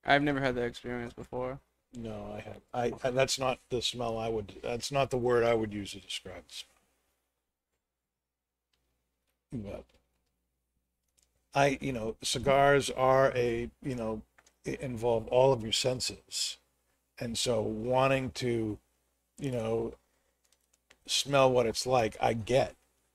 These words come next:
Speaker 2: But, you know, regardless of, you know,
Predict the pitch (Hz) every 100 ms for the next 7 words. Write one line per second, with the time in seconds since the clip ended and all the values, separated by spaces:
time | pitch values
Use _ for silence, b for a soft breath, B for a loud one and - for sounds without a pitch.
0 | _ _ _ _ _ _ - 110 - _
1 | - 123 117 117 113 127 139 135 127 123
2 | 107 92 - _ _ _ _ _ _ _
3 | - 123 110 113